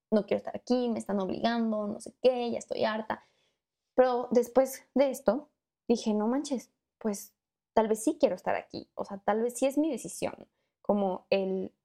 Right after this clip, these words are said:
tener esto en mi vida, el que me esté quitando tiempo esto de mi vida, este, y pues embrace it, o sea, pues ahora es tu decisión, fue tu decisión el día que te metiste a la universidad,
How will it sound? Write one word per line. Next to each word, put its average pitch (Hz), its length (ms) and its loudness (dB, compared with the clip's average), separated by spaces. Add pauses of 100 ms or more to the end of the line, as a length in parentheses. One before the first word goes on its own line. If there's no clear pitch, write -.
(100)
tener 202 380 2
esto 285 200 -2
en 208 100 2
mi 190 100 0
vida, 190 320 -2
el 196 220 0
que 196 80 -2
me 190 80 0
esté 233 180 -2
quitando 262 400 -2
tiempo 240 380 -2
esto 208 180 -4
de 196 60 0
mi 185 120 -2
vida, 185 320 -4 (520)
este, 208 600 2
y 214 840 0
pues 208 460 0
embrace 208 340 2
it, 466 460 -2
o 262 100 4
sea, 262 380 -2
pues 240 160 -2
ahora 269 200 -2 (1200)
es 240 120 4
tu 294 100 -2
decisión, 262 600 0
fue 254 160 4
tu 285 120 -6
decisión 240 400 0
el 240 100 -2
día 220 140 0
que 226 60 -16
te 247 80 -2
metiste 240 260 -2
a 247 40 -2
la 254 40 -4
universidad, 262 580 -2